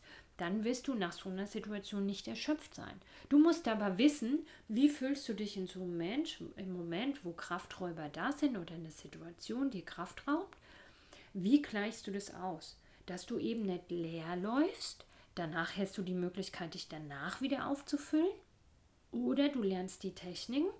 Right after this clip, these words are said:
machen wir im Workshop, wie holst du dir positive Energie, dass du einfach dir holst und es weitergibst und deshalb erst gar nicht auslaugst in der Situation. Und da gibt es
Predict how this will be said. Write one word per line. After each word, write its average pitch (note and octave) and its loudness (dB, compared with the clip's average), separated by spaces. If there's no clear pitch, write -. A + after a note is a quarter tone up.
machen E3+ -6
wir F3+ 0
im F3+ -6
Workshop, C#4 -2
wie G#3 -2
holst D#4 0
du B3 0
dir A3 -4
positive G#3 -6
Energie, F#3 2
dass G#3+ -4
du A3 -4
einfach G#3 -4
dir F#3 -4
holst D#4+ 6
und F#3+ -2
es F#3 -6
weitergibst A#3+ 0
und F#3+ -4
deshalb G3 -4
erst F#3 -6
gar F3+ 0
nicht G3+ -2
auslaugst F#3 -6
in F#3 -4
der D#3 -8
Situation. - -8
Und A3+ 0
da B3+ 2
gibt D#4+ 6
es F#4 6